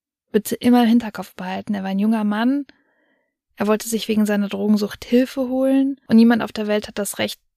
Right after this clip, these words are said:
ihn dann irgendwie zu entführen oder zu ermorden oder was auch immer. Natürlich ist es möglich, dass die Drogensucht da in irgendeiner Form mit reinspielt und da dürft ihr euch natürlich auch gerne zu äußern, aber ich glaub,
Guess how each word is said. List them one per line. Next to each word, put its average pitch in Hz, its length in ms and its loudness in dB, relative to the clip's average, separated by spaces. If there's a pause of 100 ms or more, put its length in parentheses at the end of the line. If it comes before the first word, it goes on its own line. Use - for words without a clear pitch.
ihn 220 180 4
dann 202 160 -2
irgendwie 202 480 -4
zu - 220 -12
entführen 254 640 2
oder 208 200 -4
zu - 180 -10
ermorden 202 600 -2
oder 196 240 -8
was 190 200 -8
auch 180 220 -14
immer. 262 360 2 (800)
Natürlich 233 600 2
ist 208 100 -6
es 196 160 -10
möglich, 202 360 -2
dass - 180 -12
die 190 140 -12
Drogensucht 202 640 -2
da 190 40 -6
in 180 100 -8
irgendeiner 190 520 -6
Form 185 420 -10
mit - 280 -14
reinspielt 269 1040 -2
und 202 160 -4 (200)
da 180 100 -4
dürft 196 220 -4
ihr 208 60 0
euch 196 60 -6
natürlich 202 340 -6
auch 180 60 -16
gerne 190 260 -2
zu - 200 -12
äußern, 185 300 -8
aber 180 140 -10
ich - 100 -14
glaub, 185 140 -12